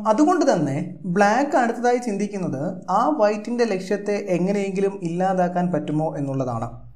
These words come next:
അതുകൊണ്ട് തന്നെ black അടുത്തതായി ജി എയ്റ്റ് പോണിനെ എഫ് സിക്സിലേക്ക് move ചെയ്യിക്കുന്നു. നമുക്കറിയാം, ഈ നൈറ്റ് ഇപ്പോൾ ഇ ഫോർ പോണിനെ അറ്റാക്ക് ചെയ്തിരിക്കുകയാണ്. അതുകൊണ്ട് തന്നെ ഈ പോണിനൊരു സംരക്ഷണം നൽകാൻ വേണ്ടി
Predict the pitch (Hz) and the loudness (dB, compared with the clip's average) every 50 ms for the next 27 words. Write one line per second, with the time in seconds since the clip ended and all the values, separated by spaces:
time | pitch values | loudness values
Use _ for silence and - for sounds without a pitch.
0 | - - - - - - - - - - - - - 196 202 208 240 247 240 233 | -20 -20 -20 -20 -20 -20 -20 -20 -20 -20 -20 -2 4 6 6 6 6 4 4 4
1 | 226 220 208 202 208 202 180 160 175 170 180 185 180 185 160 156 151 151 147 139 | 4 4 4 4 2 2 2 2 2 2 2 2 4 2 2 2 2 0 0 0
2 | 135 139 156 196 220 - - - - - - 175 143 147 180 196 220 - 226 233 | 0 2 0 0 -2 -4 -8 -14 -16 -14 -8 -6 0 2 2 2 2 2 2 2
3 | 233 233 220 180 170 156 160 156 151 156 170 175 165 - - 180 185 180 - - | 2 2 0 -2 0 0 2 2 2 2 0 0 -4 2 2 2 2 2 0 -4
4 | 202 175 - 151 143 156 151 - 214 214 214 202 190 - 147 127 123 - 120 120 | -4 -4 -2 0 0 0 0 -2 -4 -2 -2 -2 -2 -2 -2 -4 -4 -6 -10 -12
5 | 117 120 - - - - - - - - - - - - - - 202 220 269 - | -12 -14 -16 -18 -18 -20 -20 -20 -20 -20 -20 -20 -20 -14 -2 2 4 4 4 6
6 | 294 247 214 202 202 208 208 - - 185 202 247 277 269 226 196 196 214 202 208 | 4 4 4 4 2 0 -2 -4 -2 0 2 4 4 6 6 4 4 2 0 0
7 | 190 175 180 - 175 180 185 180 - - - - 175 175 190 208 190 - 214 214 | -2 -2 2 2 2 2 2 0 -4 -10 -4 0 0 2 2 2 0 2 4 4
8 | 214 214 214 208 185 165 165 160 165 160 156 170 196 226 - - - - - 160 | 4 4 2 0 0 0 0 2 0 0 0 0 -2 -2 -4 -8 -14 -6 -4 -4
9 | 151 - 180 170 165 151 - 147 135 123 127 127 120 123 123 123 120 117 117 120 | -2 2 4 4 4 4 0 -4 -4 -4 -4 -6 -6 -6 -6 -6 -4 -4 -4 -6
10 | 123 123 - - - - - - - - - - - - - - - - - - | -8 -10 -12 -16 -18 -20 -20 -20 -20 -20 -20 -20 -20 -20 -20 -20 -20 -20 -16 0
11 | - 208 208 226 285 311 320 320 - 254 208 185 175 170 180 185 180 208 226 269 | 6 6 8 8 8 6 6 6 6 4 4 4 2 2 0 0 0 0 0 2
12 | 269 - 240 226 226 233 240 233 233 233 226 226 185 175 180 185 196 185 208 202 | 2 2 2 4 4 4 4 2 2 0 0 0 0 0 2 2 0 -2 -2 -2
13 | 190 175 160 151 160 160 160 156 147 131 123 117 117 120 143 | -2 0 0 0 0 0 0 0 -2 -2 -2 -4 -4 -4 -4